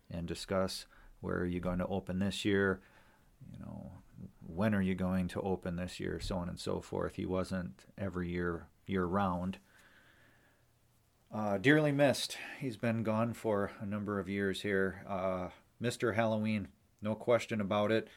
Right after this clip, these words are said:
There has been and never will be another Halloween store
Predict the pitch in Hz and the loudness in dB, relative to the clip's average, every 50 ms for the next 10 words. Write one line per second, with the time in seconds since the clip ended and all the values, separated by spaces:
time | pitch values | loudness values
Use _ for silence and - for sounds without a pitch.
0 | - - - - - _ - 104 110 107 110 101 113 110 101 92 92 92 104 101 | -20 -20 -20 -20 -20 _ -4 -2 0 0 0 0 0 0 0 0 0 0 0 0
1 | 101 104 101 101 98 - 104 98 95 95 95 95 101 104 95 98 92 92 101 98 | 2 0 0 -2 -2 -2 -2 -2 0 0 0 0 0 0 2 2 2 2 2 0
2 | 95 82 95 95 92 92 92 92 87 90 - - 98 95 90 87 92 92 92 87 | 0 0 -2 -2 0 0 0 -2 -2 -4 -4 -6 -6 -4 -4 -4 -4 -4 -2 -2
3 | 90 92 92 - 101 101 98 95 95 95 95 92 92 - - 107 98 92 95 92 | -2 -2 -2 -2 -2 0 0 0 0 0 -2 -2 -4 -4 -2 0 0 2 2 2
4 | 90 87 | 0 -2